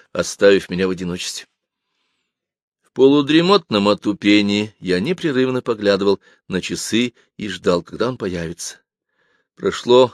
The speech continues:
десять минут, двадцать, полчаса.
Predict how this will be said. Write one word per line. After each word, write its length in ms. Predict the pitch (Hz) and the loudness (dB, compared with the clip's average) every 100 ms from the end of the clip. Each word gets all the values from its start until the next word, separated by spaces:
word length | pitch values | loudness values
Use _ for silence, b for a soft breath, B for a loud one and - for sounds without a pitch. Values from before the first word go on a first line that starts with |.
| - | -6
десять 580 | 82 98 101 - 87 - | -4 0 0 -2 -12 -10
минут, 420 | 87 87 - _ b b b b _ | -8 -8 -12 _ b b b b _
двадцать, 880 | 85 85 90 - 92 87 - - _ _ _ _ _ _ _ _ _ _ _ _ _ B B B _ | 0 2 0 -2 -8 -8 -10 -16 _ _ _ _ _ _ _ _ _ _ _ _ _ B B B _
полчаса. 760 | 87 95 101 - 110 - 98 | 0 2 2 -4 -8 -8 -8